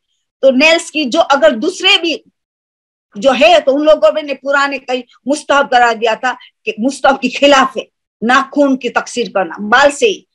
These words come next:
तो बाल के ज्यादा जोर दिया गया है, क्योंकि बाल ज्यादा बाई से जीनत होती औरत की, उस जीनत से कुछ काटना है,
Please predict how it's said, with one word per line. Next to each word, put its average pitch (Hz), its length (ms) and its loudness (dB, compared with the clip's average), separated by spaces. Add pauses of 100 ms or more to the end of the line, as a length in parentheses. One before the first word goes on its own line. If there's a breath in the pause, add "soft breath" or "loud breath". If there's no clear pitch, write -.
(180)
तो 226 80 -4
बाल 311 260 2
के 311 140 -4
ज्यादा 262 360 2
जोर 233 260 0
दिया 196 180 -4
गया - 380 -16
है, - 40 -20
क्योंकि - 380 -8
बाल 269 380 2
ज्यादा 285 360 0 (300)
बाई 285 160 0
से 285 160 -6
जीनत 294 420 -6
होती 262 180 -4
औरत 233 320 -6
की, - 140 -20 (340)
उस 240 80 -10
जीनत 339 480 0
से - 160 -2
कुछ - 220 -6
काटना 247 380 0
है, 180 220 -8